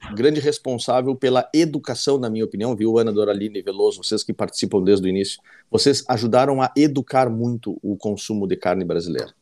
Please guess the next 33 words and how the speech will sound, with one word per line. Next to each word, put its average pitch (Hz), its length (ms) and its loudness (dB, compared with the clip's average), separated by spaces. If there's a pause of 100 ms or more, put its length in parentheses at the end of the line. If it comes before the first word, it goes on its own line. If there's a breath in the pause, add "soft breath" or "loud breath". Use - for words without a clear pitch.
(500 loud breath)
É, 117 480 2
a 139 140 4
evolução 160 600 2
da 151 100 0
carne 143 260 -4
certificada 120 640 -4
Hereford, 104 480 -2
a 135 60 0
evolução 247 340 -2
de 277 100 -6
todas 262 220 -8
as 208 120 -2
raças, 160 380 -6
do 120 100 -6
Devon, 120 400 -4 (360 soft breath)
a 165 160 0
evolução 175 720 0
do 156 100 -4
Nelore, 131 520 -2
meus 92 220 -14
amigos. - 340 -20
O 160 100 -2
Nelore, 131 460 2
com 113 160 -6
devido 107 340 -2
respeito 107 440 -4
a - 20 -8
todos 123 360 0
os 90 80 -6
demais, 95 360 -2
inclusive 95 360 0
a 101 60 6
Brangus, 127 500 0